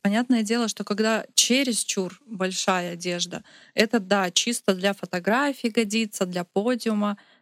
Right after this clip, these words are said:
Но у нас же есть ещё и банальный оверсайз, который, опять же, я напомню, что это сейчас это воспринимается как что-то обыденное. Оверсайз байка, оверсайз худи.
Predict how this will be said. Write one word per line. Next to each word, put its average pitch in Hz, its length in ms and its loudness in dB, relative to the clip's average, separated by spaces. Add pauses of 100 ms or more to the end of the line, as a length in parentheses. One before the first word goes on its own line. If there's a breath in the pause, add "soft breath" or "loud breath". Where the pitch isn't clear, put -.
Но 233 180 4
у 226 40 4
нас 269 220 4
же 254 100 -2
есть 226 300 0
ещё 214 280 2
и 247 80 2
банальный 208 520 2
оверсайз, 190 640 -2 (280 soft breath)
который, 220 340 2
опять 214 300 2
же, 180 80 -4
я 180 140 -2
напомню, 208 460 2
что 180 420 0 (320 soft breath)
это 196 140 2
сейчас 359 540 2
это 196 140 -4
воспринимается 202 880 0
как - 180 -10
что-то 214 340 0
обыденное. 190 760 -2 (180)
Оверсайз 226 460 0
байка, 202 760 2
оверсайз 220 540 0
худи. 202 560 -4